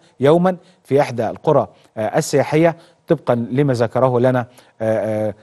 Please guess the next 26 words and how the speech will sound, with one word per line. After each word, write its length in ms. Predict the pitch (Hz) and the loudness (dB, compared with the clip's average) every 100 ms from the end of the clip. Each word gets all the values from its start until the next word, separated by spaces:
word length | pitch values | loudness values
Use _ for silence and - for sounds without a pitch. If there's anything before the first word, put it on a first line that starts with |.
| _ - | _ -6
كابتن 420 | 139 - 120 113 | -6 -4 -6 -6
الطيار، 560 | 95 - 117 120 120 - | -8 -4 0 2 0 -4
آه، 300 | 107 104 95 _ _ | -6 -6 -8 _ _
آه، 160 | 107 101 | -6 -2
رشدي، 480 | 107 180 156 190 175 _ _ 113 | 2 2 2 -2 -2 _ _ -6
آه، 100 | 113 | -4
رئيس 440 | 113 139 120 - | -2 -2 -4 -6
مصر 480 | 107 107 131 - 107 | -6 -2 -2 -2 -6
للطيران، 720 | 107 131 - 117 120 131 113 | -2 -2 0 2 2 2 -2
آه، 220 | 82 104 104 | -6 -8 -4
من-، 320 | 117 147 101 | -2 -2 -4
منذ 340 | 113 131 123 | -2 0 0
قليل 400 | 110 110 131 120 | -2 0 2 0
ع-، 40 | 71 | -2
على 460 | 107 101 90 123 | -4 -4 -2 0
الهاتف. 460 | 110 110 180 190 - - _ _ _ - | 0 2 2 2 -4 -12 _ _ _ -2
وإذا 300 | 143 131 131 | 0 2 0
هذه 320 | 117 113 131 | -2 -2 -2
أول 380 | 123 127 131 127 | -2 -2 0 -2
صور 360 | - 127 123 117 - _ _ | -2 0 0 0 -8 _ _
للمصريين 1120 | 117 127 127 98 107 104 98 110 127 - 127 120 | 0 0 0 -4 -6 -4 -4 -4 -4 -2 0 0
العائدين 500 | 110 110 98 120 107 | 0 0 0 -2 -2
من 40 | |
واش-، 300 | 113 120 120 - | -4 -4 -6 -6
من 220 | 127 123 | -4 -2
واشنطن 540 | 113 135 131 - 139 | 0 -2 -2 -4 -4